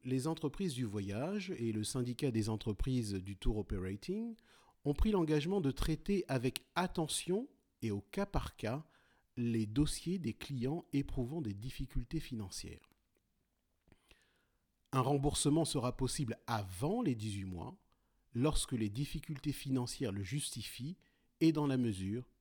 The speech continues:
des possibilités. Et on parle bien sûr ici des de la trésorerie des sociétés de voyage. En clair, cela signifie qu'un remboursement anticipé est possible,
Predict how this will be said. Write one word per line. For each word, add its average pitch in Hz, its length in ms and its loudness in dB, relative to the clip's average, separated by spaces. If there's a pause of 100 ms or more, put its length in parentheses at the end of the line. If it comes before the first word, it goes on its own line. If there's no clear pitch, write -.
des 98 100 -2
possibilités. 82 800 -8 (440)
Et 85 60 -12
on 78 60 -12
parle 87 200 -4
bien 87 160 -8
sûr 95 200 -8
ici 123 180 -8
des 95 140 -8 (520)
de 101 120 -4
la 90 100 -2
trésorerie 110 600 -2 (880)
des 92 140 -8
sociétés - 400 -12
de 80 60 -16
voyage. - 540 -18 (760)
En 143 120 0
clair, 202 420 2 (400)
cela 135 320 4
signifie 135 380 0
qu'un 147 160 2
remboursement 147 760 0
anticipé 135 640 -2
est 110 80 -4
possible, 135 600 -4